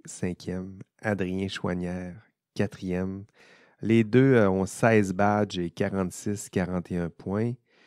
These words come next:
Euh, Claudia Gagnon, dix-sept badges, trente-cinq points.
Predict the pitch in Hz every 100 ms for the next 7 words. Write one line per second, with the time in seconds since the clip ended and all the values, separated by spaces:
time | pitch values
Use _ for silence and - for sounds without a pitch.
0 | _ _ _ 90 87 87 - 113 120 101
1 | 117 120 110 104 104 110 - _ - 98
2 | 92 117 - - 113 - 95 104 110 101
3 | - - - 95 90 92 87 - - 113